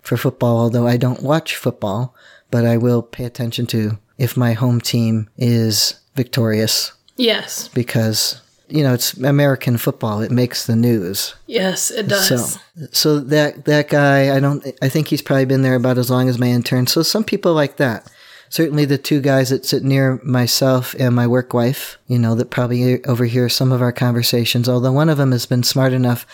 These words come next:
Speaker 1: because there's so much noise right by the copier where we sit. He's got these big headphones, of course.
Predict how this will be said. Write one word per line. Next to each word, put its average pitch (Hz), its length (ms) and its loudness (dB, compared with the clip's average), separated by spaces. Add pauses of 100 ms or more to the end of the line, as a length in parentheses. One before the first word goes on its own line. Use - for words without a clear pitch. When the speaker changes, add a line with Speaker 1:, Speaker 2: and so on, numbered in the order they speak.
(220)
Speaker 1:
because 143 240 2
there's 135 120 0
so 139 140 0
much 127 220 -2
noise 127 480 2 (640)
right 127 260 0
by 127 140 0
the 117 100 0
copier 120 540 0
where 110 140 0
we 107 180 -2
sit. - 540 -4
He's 131 260 0
got 120 220 -2
these 113 160 -6
big 120 260 -2
headphones, 117 580 -2
of - 80 -6
course. 123 280 -2